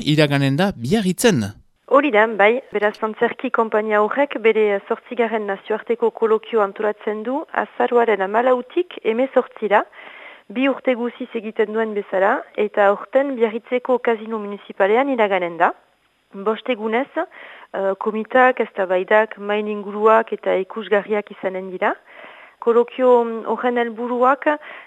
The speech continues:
Speaker 2: dira Europa eta Afrikako arteko harremanak bermatzea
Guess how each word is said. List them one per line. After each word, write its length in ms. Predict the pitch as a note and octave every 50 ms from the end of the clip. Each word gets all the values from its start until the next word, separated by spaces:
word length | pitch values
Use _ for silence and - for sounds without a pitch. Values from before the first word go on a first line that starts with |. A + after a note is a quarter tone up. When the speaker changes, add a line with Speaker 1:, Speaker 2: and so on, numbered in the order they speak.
| _ -
Speaker 2:
dira 380 | G3+ A3 B3 G#3+ A3+ G#3+ G3+ -
Europa 460 | - A#3 A#3+ A#3 C4+ C4+ - C4+ B3+
eta 220 | B3 - A3 G3+ G#3
Afrikako 580 | G3+ - - - - A#3+ - A#3+ A#3+ - - - A3
arteko 540 | G3 - - - C4 B3+ - - B3 A3 -
harremanak 640 | F3+ G#3 G3 - B3 A3+ A3 A3 A#3 B3 C#4+ C#4 - A3 F#3+
bermatzea 640 | A3+ G#3+ A3 A#3+ A#3 A#3 - - - G3 G3+ B3+